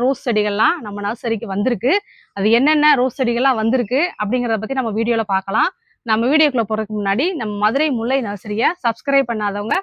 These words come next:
சப்ஸ்கிரைப் பண்ணிட்டு, பக்கத்துல இருக்க பெல் பட்டனையும் பிரஸ் பண்ணி வச்சுக்கோங்க. அப்பதான் நான் போடுற வீடியோ உடனுக்குடனே நோட்டிஃபிகேஷன்ல காமிக்கும். இப்ப வாங்க ஃப்ரெண்ட்ஸ், என்னென்ன பிளான்ஸ் எல்லாம் இருக்கு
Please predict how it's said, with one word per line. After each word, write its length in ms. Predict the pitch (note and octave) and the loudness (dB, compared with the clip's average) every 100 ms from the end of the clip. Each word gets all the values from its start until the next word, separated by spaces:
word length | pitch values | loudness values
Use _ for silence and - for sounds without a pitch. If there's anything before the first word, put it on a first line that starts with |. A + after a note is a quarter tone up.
| - | -4
சப்ஸ்கிரைப் 420 | G#3+ G#3 C4+ C4 A3+ | -6 -4 -4 -2 -2
பண்ணிட்டு, 280 | G3 F#3+ G#4 F4+ | -4 -4 -6 -4
பக்கத்துல 340 | G3+ D4+ D4+ B3 | -4 -2 -2 -2
இருக்க 160 | A3+ A#3 | -2 -4
பெல் 120 | A3 A3+ | -4 -4
பட்டனையும் 320 | G#3+ G#3+ B3 | -6 -6 -6
பிரஸ் 180 | G#3 G3 | -8 -6
பண்ணி 140 | A#3+ A3+ | -6 -4
வச்சுக்கோங்க. 420 | F3+ - G#3+ G#3 F#4 - - _ G3+ | -6 -8 -6 0 -2 -2 -16 _ -2
அப்பதான் 320 | A#3+ C4 C4+ | 2 4 6
நான் 160 | A3+ B3 | 4 4
போடுற 180 | B3+ A#3+ A3 | 0 0 0
வீடியோ 220 | A3 D4+ A#3+ | 0 0 0
உடனுக்குடனே 480 | G#3+ A#3 G#3+ A#3+ D4 | -2 -2 -4 -4 -4
நோட்டிஃபிகேஷன்ல 640 | A3+ A3+ A3 A3 G#3+ A3 A3 G#3 | -4 -4 -6 -6 -6 -8 -6 -4
காமிக்கும். 380 | G#3+ G#3 D#4+ G#4+ _ _ A3+ | -4 -2 -4 -4 _ _ -4
இப்ப 120 | A#3+ A3 | 0 4
வாங்க 220 | C#4 D4 C4 | 4 2 0
ஃப்ரெண்ட்ஸ், 220 | B3+ C4 | 0 0
என்னென்ன 260 | B3 C4+ C4 | 0 0 0
பிளான்ஸ் 260 | B3 A#3+ A#3+ | 0 -2 -2
எல்லாம் 160 | C4 A#3 | -2 -2
இருக்கு 200 | A3+ | -2